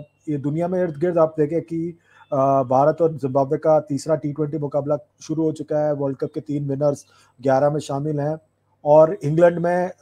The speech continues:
जेम्स एंडरसन का आखिरी टेस्ट मैच शुरू हो चुका है। अ, न्यूजीलैंड में जो है रचिन रविंद्रा, बेन सीयर्स, विल रो-, ओरुर्क और जेकब डफी को पहली बार न्यूजीलैंड की टी-, अ, क्रिकेट बोर्ड ने कॉन्ट्रैक्ट्स दिया है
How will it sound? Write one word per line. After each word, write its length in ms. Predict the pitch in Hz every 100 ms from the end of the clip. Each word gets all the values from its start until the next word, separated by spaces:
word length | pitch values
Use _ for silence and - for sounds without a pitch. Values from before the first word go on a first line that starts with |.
| 120
जेम्स 280 | 139 160 151
एंडरसन 400 | 151 160 165 160
का 100 | 170
आखिरी 360 | 139 131 175
टेस्ट 260 | 165 147 156
मैच 140 | 151
शुरू 200 | - 151
हो 80 | 151
चुका 260 | 151 156 151
है। 140 | 185 _ _ _ _ _ _ -
अ, 420 | 147 165 175 175 202 _ _ _ _ _ _ 156
न्यूजीलैंड 760 | 147 - 147 175 180 214 220
में 100 | 220
जो 140 | 208 214
है 300 | 196 202 170
रचिन 260 | 165 196
रविंद्रा, 540 | 170 170 185 180 180 180
बेन 300 | 143 156 165
सीयर्स, 640 | - 160 170 170 160 120
विल 140 | 147 151
रो-, 340 | 151 160 165
ओरुर्क 540 | 156 156 156 160 - - _ _ _ 143
और 120 | 127
जेकब 320 | 143 175 156
डफी 260 | 151 151 151
को 120 | 160
पहली 300 | 147 131 151
बार 240 | 156 156
न्यूजीलैंड 580 | 147 - 143 131 151 147
की 100 | 156
टी-, 300 | 147 143 175
अ, 180 | 131 127
क्रिकेट 320 | 123 143 156
बोर्ड 260 | 143 147 143
ने 60 | 147
कॉन्ट्रैक्ट्स 560 | 143 127 151 147 -
दिया 220 | 135 156
है 200 | 143 180